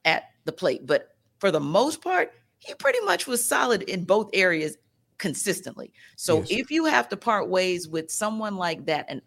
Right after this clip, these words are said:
Speaker 1: all-star caliber player, then if you can't get all-star caliber, at least get the consistency. And that's what I think was most important, both for what Double A saw and what Brian Snitker saw as well. But once again, we're here saying that he got it right.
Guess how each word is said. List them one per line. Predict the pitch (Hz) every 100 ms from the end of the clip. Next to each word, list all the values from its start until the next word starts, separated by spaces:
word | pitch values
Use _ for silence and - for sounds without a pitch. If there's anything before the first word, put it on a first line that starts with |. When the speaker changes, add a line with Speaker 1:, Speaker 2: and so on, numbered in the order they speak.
| _
Speaker 1:
all-star | - 190 202 202 185
caliber | 185 185 185 160 151
player, | - 208 160 104 78 - - - _
then | 147 165 151 151 - _ _ _ _ _ -
if | 180
you | 185
can't | - 226 240
get | 220 -
all-star | 151 180 180 175
caliber, | 170 170 165 160 -
at | 156
least | 156 170 165 -
get | 151
the | -
consistency. | - 127 143 - - - - - -
And | - 143
that's | 160 220 202
what | 175
I | 147
think | - 165 -
was | 139 139
most | 143 151 143
important, | 139 165 143 139
both | 160 156
for | 143
what | 139 - _ _
Double | 143 127 139
A | 202
saw | 202 180 165 156 - -
and | 151 147
what | 139 120
Brian | 147 147
Snitker | 147 160 156 151
saw | 147 139
as | 143
well. | 147 143
But | 139
once | 135 160 160
again, | 147 139
we're | 135
here | 151 151
saying | 147 156 147 135 - - -
that | 139 127
he | 165
got | 135 117
it | -
right. | - -